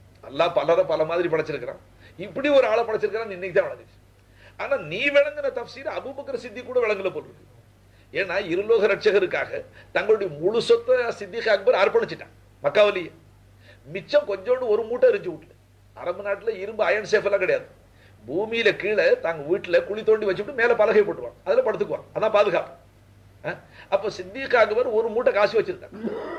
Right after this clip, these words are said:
அந்த பத்தாயிரம் சொச்ச திரகம் இருந்துச்சு, வெள்ளி காசு இருக்கு. அது இருலோக ரட்சகர் ஹிஜ்ரத் போற ராவையில அபூபக்கர் சித்திக்கை துணைக்கு அழைச்சா, அந்த பொட்டலத்தையும் தூக்கிட்டு கிளம்பிட்டாங்க. வீட்டுல அவங்க பாவா இருக்கிறார், அபு குஹாஃபா இருக்கிறாங்க,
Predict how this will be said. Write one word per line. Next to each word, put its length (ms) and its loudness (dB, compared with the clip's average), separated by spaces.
அந்த 120 0
பத்தாயிரம் 400 4
சொச்ச 200 -6
திரகம் 280 0
இருந்துச்சு, 320 -6
வெள்ளி 180 2
காசு 220 2
இருக்கு. 640 -10
அது 220 -2
இருலோக 440 2
ரட்சகர் 320 4
ஹிஜ்ரத் 360 -2
போற 180 2
ராவையில 480 0
அபூபக்கர் 400 0
சித்திக்கை 380 -4
துணைக்கு 340 2
அழைச்சா, 400 -2
அந்த 340 2
பொட்டலத்தையும் 400 -2
தூக்கிட்டு 260 -10
கிளம்பிட்டாங்க. 420 -2
வீட்டுல 560 2
அவங்க 300 6
பாவா 320 4
இருக்கிறார், 460 2
அபு 40 -6
குஹாஃபா 440 2
இருக்கிறாங்க, 340 -2